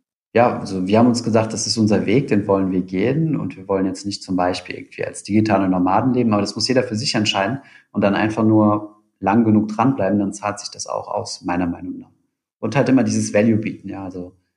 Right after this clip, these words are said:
ich schaue mir gelegentlich auch mal alte, alte Videos von uns an, also wenn ich mal irgendwie drüber stolpere, die wir so vor ein, zwei Jahren produziert haben und schaue dann so stolz drauf und denke mir, „Wow, jetzt habe ich wieder was gelernt“, weil das vergisst du ja, ne? Du machst ja deine Recherche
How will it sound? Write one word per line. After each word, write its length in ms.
ich 100
schaue 160
mir 100
gelegentlich 500
auch 100
mal 160
alte, 280
alte 480
Videos 300
von 140
uns 180
an, 280
also 180
wenn 120
ich 100
mal 100
irgendwie 200
drüber 280
stolpere, 540
die 140
wir 120
so 100
vor 240
ein, 140
zwei 200
Jahren 240
produziert 460
haben 380
und 180
schaue 180
dann 100
so 160
stolz 360
drauf 220
und 80
denke 160
mir, 60
„Wow, 200
jetzt 160
habe 80
ich 100
wieder 140
was 160
gelernt“, 420
weil 80
das 120
vergisst 360
du 40
ja, 100
ne? 100
Du 80
machst 180
ja 60
deine 220
Recherche 640